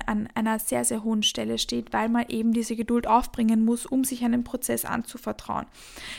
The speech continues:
Beispielsweise einer gescheiten Off-Season, einer gescheiten Improvement-Season. Auch das ist etwas, was man sich von einem Bodybuilding-Athleten oder einer Athletin abschauen kann. Die Geduld mit dem Prozess. Wenn du jetzt beispielsweise, das ist jetzt auch ein anderer Bereich, in dem du diese Geduld mitnehmen kannst,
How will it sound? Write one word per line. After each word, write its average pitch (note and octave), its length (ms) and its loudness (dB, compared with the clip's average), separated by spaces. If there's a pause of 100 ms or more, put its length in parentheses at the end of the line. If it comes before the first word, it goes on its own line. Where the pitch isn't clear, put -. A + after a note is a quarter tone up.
(100)
Beispielsweise B3+ 1040 8
einer A3+ 520 6 (340)
gescheiten C4 380 10
Off-Season, G#3+ 580 6
einer G#3+ 200 2
gescheiten A#3+ 320 4
Improvement-Season. A#3+ 800 2
Auch A3 140 2
das B3 180 4
ist B3 140 -2
etwas, A#3+ 320 -2
was B3 160 -2
man B3 100 2
sich A#3+ 200 -6
von B3 120 0
einem A3+ 220 4
Bodybuilding-Athleten A#3 1040 0
oder A#3+ 120 4
einer A#3 180 4
Athletin A#3+ 400 -2
abschauen - 440 0
kann. - 300 -4 (340)
Die C#4 100 6
Geduld D4+ 480 6
mit D4+ 140 -2
dem C#4+ 120 0
Prozess. - 600 0 (380)
Wenn C#4 100 8
du D4 80 8
jetzt D4 160 4
beispielsweise, C#4 800 10
das C#4 200 4
ist C#4 120 2
jetzt C#4+ 240 2 (100)
auch D4+ 140 8
ein F4 120 4
anderer F4 400 6
Bereich, A#3 420 4
in A#3 100 4
dem A3+ 220 4
du A3+ 80 2
diese A3+ 260 0
Geduld B3+ 400 2
mitnehmen B3 480 0
kannst, - 480 -8